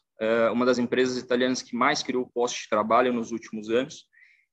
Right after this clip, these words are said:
e que tem uma estratégia de expansão extremamente agressiva. A gente tem o anseio de dobrar de tamanho até dois mil e vinte e cinco, ou seja, tem uma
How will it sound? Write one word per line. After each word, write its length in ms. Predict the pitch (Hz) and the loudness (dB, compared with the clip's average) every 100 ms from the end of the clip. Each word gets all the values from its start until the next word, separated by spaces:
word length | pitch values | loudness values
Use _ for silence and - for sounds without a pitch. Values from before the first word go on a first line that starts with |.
| _ | _
e 60 | 147 | -20
que 160 | _ _ | _ _
tem 80 | 160 | -4
uma 120 | 180 | -2
estratégia 680 | 175 - 156 - 135 143 143 | -2 2 2 2 2 2 -2
de 60 | - | -8
expansão 600 | - 131 120 139 151 - | -6 -6 -2 0 0 -2
extremamente 1120 | 139 - - - 151 170 160 135 143 147 - | -10 -10 -12 -2 0 2 2 0 -2 -4 -2
agressiva. 840 | 139 143 135 - - 107 104 95 - | 0 0 -4 -6 -8 -8 -8 -10 -8
A 60 | 107 | -6
gente 200 | - - | -6 -4
tem 140 | 127 | -4
o 100 | 135 | -2
anseio 640 | 120 - 127 139 151 151 - | -4 -2 0 2 0 -2 -6
de 120 | 123 | -4
dobrar 560 | 139 151 117 131 165 | 0 0 2 4 2
de 160 | 151 135 | -2 -10
tamanho 520 | - 120 117 127 135 - _ _ _ | -4 -2 0 -2 -4 -12 _ _ _
até 340 | 127 - 131 131 | -2 2 2 2
dois 260 | 131 110 | 2 0
mil 240 | 117 127 123 | 0 0 -2
e 60 | |
vinte 220 | 117 117 | -4 -6
e 40 | - | -6
cinco, 320 | - 104 101 _ - | -6 -8 -8 _ -10
ou 100 | 110 | -6
seja, 320 | - 104 101 | -2 -2 -4
tem 140 | - | -8
uma 300 | 120 127 135 | -2 -2 -2